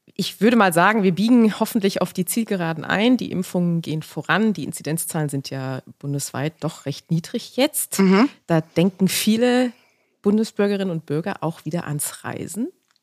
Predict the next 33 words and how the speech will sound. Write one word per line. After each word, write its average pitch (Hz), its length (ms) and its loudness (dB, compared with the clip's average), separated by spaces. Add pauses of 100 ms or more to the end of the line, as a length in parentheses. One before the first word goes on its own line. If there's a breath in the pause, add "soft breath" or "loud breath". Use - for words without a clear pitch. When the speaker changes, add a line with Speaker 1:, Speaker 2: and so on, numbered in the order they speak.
(180)
Speaker 2:
Das - 200 0
Speaker 1:
Ähm, 147 60 6
Speaker 2:
stimmt. 175 420 2 (400)
Speaker 1:
der 135 80 -2
Sommer 135 220 -2
steht - 280 0
an, 247 300 2
das 170 220 -2
Wetter 160 180 0
ist - 160 -2
schön, 202 300 0 (180)
da 165 140 0
ist, 190 180 4
Speaker 2:
Genau. 196 320 6 (100)
Speaker 1:
<laughs> - 120 -16
kommt 180 240 2
Reisen 151 240 0
schnell 147 180 0
in, 143 200 -4
ins - 280 -6
Gehirn, 147 400 -2
genau. 143 300 -2 (880 loud breath)
Eine 220 360 4
Auslandsreise-Krankenversicherung-App 254 1400 0
empfehlen 233 480 2
Experten 190 680 0
dabei 175 260 2
ja 165 140 2
immer 175 280 0
als - 400 0
sollte 175 320 2
unbedingt 220 560 4
hinein 151 420 2